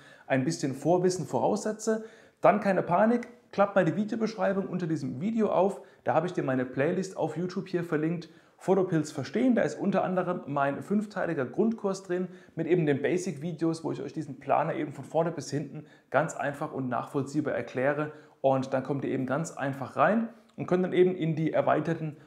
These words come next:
Planungen reingehen, wie jetzt zum Beispiel in diesem Video hier. Also eben weitere Videos zu Photopilz, auch die Basics unten verlinkt. Und jetzt springen wir mal rein und legen los mit dieser Planung hier. Das Erste, was wir natürlich machen müssen, ist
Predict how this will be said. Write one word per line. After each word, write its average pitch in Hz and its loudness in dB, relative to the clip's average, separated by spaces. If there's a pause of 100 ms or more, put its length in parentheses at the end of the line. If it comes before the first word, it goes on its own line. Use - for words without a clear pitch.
(120)
Planungen 143 0
reingehen, 131 0
wie 135 0
jetzt 139 0
zum 120 -4
Beispiel 113 0
in 139 -4
diesem 180 -2
Video 117 0
hier. 104 -8 (240)
Also 139 -2
eben 127 -2
weitere 196 4
Videos 202 -2
zu 202 -2
Photopilz, 196 -2
auch 170 -4
die 160 -6
Basics 156 -2 (240)
unten 180 8
verlinkt. 185 2 (240)
Und 127 0
jetzt 170 0
springen 156 0
wir 143 2
mal 123 0
rein 127 -2
und 139 -4
legen 131 0
los 131 0 (200)
mit 127 -2 (200)
dieser 139 4
Planung 165 6
hier. - -2 (1700)
Das 151 -4
Erste, 226 2
was 220 2
wir 202 2
natürlich 185 0
machen 196 2
müssen, 208 0
ist 196 -4